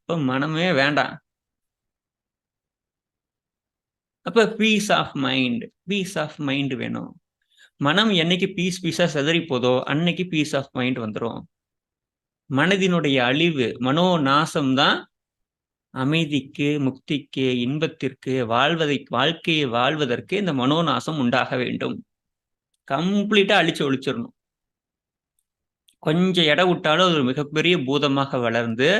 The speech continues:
நம்ம வாழ்க்கையை அது வாழும். இந்த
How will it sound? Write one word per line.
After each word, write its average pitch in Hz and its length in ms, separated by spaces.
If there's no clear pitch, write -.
நம்ம 151 420
வாழ்க்கையை 147 500
அது 139 200
வாழும். 123 340
இந்த 143 220